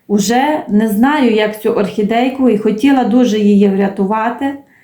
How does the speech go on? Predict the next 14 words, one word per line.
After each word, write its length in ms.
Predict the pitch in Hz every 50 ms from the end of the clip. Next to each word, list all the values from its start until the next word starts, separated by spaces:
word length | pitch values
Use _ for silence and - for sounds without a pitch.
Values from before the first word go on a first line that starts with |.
| _ _ _ _ _ _ _ _ _ _ _ _ _ -
Дуже 300 | 240 247 233 202 196 196
хотіла, 480 | - 208 202 202 - 208 208 208 202
щоб 200 | 202 - 214 202
вона 320 | 202 202 202 202 202 208 202
в 40 |
мене 280 | 202 202 202 196 190 196
була. 580 | 180 175 185 196 208 220 226 247 269 302 - - - _ _ _ _ _ _ _ _ _ _ _ _ _ _ _ _ _ _ _ _ _ _ _ _ _ _ _ _ _ _ _ _ _ _ _ _ _ _ _ _ _ _ _ _ _ _ _ _ _ _ _ _ _ _ _ _ _ _ _ _ _ _ _ _ _ _ _ _ _ _ _
І 140 | - 214 214
от 360 | 226 247 262 254 254 - -
так 320 | - 247 269 285 285 285 - - - _ _ _ _ _ _ _
я 320 | - 202 202 254 269 277 269
її 540 | 254 254 247 220 208 226 233 254 254 247 - - _ _ _ _ _ _ _ _ _ _ _ _ _ _ _ _ _ _ _ _ _ _ _ _ _ _ _ _ _
Тримаю 800 | - 254 226 220 220 220 214 214 208 220 226 226 262 294 311 302 - - _ _ _ _ _ _ _ _
і 360 | 226 220 220 214 - - -